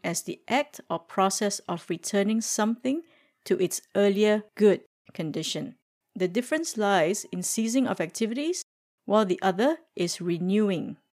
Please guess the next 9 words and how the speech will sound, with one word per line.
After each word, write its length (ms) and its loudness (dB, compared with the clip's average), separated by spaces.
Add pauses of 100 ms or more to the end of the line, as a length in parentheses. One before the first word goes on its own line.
(580)
We 140 4
rest 420 4
when 100 4
we're 180 6
able 280 2
to 120 -10
just 240 4
sit 200 2
down 460 2